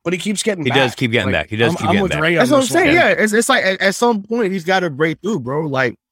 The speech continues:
Speaker 3: he, what's, what's the, I forget, what's the dude on there they had? He, I, I, I'm, I'm exaggerating, but I feel like he was there for, like, eight years. He was like, he had a bald head. Uh, I forget what number he was. I feel like his last name was Ellis or whatever, but dude played, like, for, like, ninety years in Kansas. I'm like, "Bro, like, just go be a graduate assistant. Like, it's over. Like, it's okay.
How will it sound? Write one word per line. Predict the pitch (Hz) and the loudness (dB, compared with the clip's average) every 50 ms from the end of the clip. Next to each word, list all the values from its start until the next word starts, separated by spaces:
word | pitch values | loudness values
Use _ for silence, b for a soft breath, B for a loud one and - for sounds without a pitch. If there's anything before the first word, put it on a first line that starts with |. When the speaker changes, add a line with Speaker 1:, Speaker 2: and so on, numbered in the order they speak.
| _ _ _ _ _ | _ _ _ _ _
Speaker 3:
he, | - 240 262 - - | 0 0 0 0 2
what's, | 175 240 302 - - 147 | 0 0 0 -2 -6 -2
what's | 190 277 - | -2 0 2
the, | - 427 - - | 0 -2 0 0
I | 247 | -4
forget, | 262 - - 202 190 | -2 -2 -4 -2 -2
what's | 254 311 - | -2 0 0
the | 330 | 0
dude | 196 240 240 233 226 | 0 2 0 0 0
on | 226 220 | 0 0
there | 220 214 | -2 -2
they | 190 196 190 202 | -2 -2 -2 -2
had? | 208 208 202 196 185 | 0 0 0 0 0
He, | 208 226 - _ _ - 98 | -2 -4 -6 _ _ -8 -4
I, | 156 165 143 - _ _ - | -4 -2 -4 -4 _ _ -2
I, | - 175 - 165 156 | 0 0 2 0 0
I'm, | 135 160 180 180 - | 2 0 0 0 -2
I'm | - 170 180 | -4 -2 -2
exaggerating, | 165 143 131 143 143 147 135 139 151 147 143 127 | -2 -2 0 0 0 0 -2 -2 -4 -4 -4 -4
but | 127 117 87 | -6 -8 -6
I | 113 160 | -6 -6
feel | - - 170 | -4 -2 -2
like | 156 | -2
he | 165 170 | -2 -2
was | 143 135 | -2 0
there | 147 143 | -2 -2
for, | 127 131 | -2 -2
like, | 131 120 104 | -4 -4 -4
eight | 131 127 120 | -6 -6 -6
years. | 117 113 101 82 - - | -6 -8 -8 -8 -10 -10
He | - 143 | -8 -8
was | 135 127 | -6 -2
like, | 135 120 135 | -2 0 2
he | 147 143 | 2 2
had | 135 123 | 2 2
a | 117 | 0
bald | 107 107 113 131 135 135 131 | -4 -2 0 2 2 2 2
head. | 123 127 127 123 123 123 117 _ _ _ _ _ _ _ _ _ - - | 2 0 0 0 -2 -4 -6 _ _ _ _ _ _ _ _ _ -10 -6
Uh, | 113 113 | -6 -4
I | 117 | -4
forget | 123 147 143 139 | -4 -4 -4 -2
what | 135 127 | -2 -2
number | 127 131 123 117 120 | -2 -2 -4 -4 -6
he | 120 | -6
was. | 113 107 113 120 | -6 -4 -6 -4
I | 123 | -2
feel | 143 147 | 0 0
like | 135 | 0
his | 127 110 | 2 0
last | 131 127 120 | -2 -2 -2
name | 131 110 | -4 -8
was | 104 101 | -8 -8
Ellis | - 117 110 104 101 - | -8 -6 -6 -6 -8 -8
or | 120 | -6
whatever, | 101 101 95 95 95 | -4 -4 -4 -4 -4
but | 90 85 98 92 - b b b b - | -4 -4 -6 -6 -6 b b b b -2
dude | 117 160 190 170 | 2 2 2 2
played, | 135 156 180 170 165 151 131 | 4 2 4 4 4 2 2
like, | 139 135 127 117 110 | 2 2 0 0 -4
for, | - 131 | -4 -6
like, | 123 113 110 | -4 -4 -4
ninety | 120 127 131 135 131 127 135 | -2 0 0 0 0 -2 -4
years | 147 101 - - | -8 -10 -12 -8
in | - 165 | -8 -8
Kansas. | - - 165 160 143 127 131 120 | -4 0 0 0 2 0 -4 -6
I'm | 127 127 | -6 -4
like, | 131 127 117 107 | -4 -4 -2 0
"Bro, | 127 123 120 113 | 0 2 2 0
like, | 101 104 104 110 92 _ _ _ _ _ - 113 | 0 -2 -4 -6 -8 _ _ _ _ _ -14 -12
just | 123 131 | -8 -2
go | 135 143 | -2 -2
be | 139 143 143 | 0 2 0
a | 131 | 0
graduate | 117 120 120 123 113 117 113 107 | 2 2 0 0 -2 -4 -8 -8
assistant. | 101 - 120 110 - - 95 95 | -10 -10 -12 -12 -10 -10 -8 -6
Like, | 95 92 | -6 -6
it's | 104 107 | -4 -2
over. | 110 113 110 95 90 92 | -2 -2 -2 -2 -2 0
Like, | 110 131 131 120 | 0 0 0 0
it's | 120 117 - | -2 -4 -6
okay. | 135 113 - - 131 123 123 113 101 | -6 -6 -4 -2 0 2 2 2 0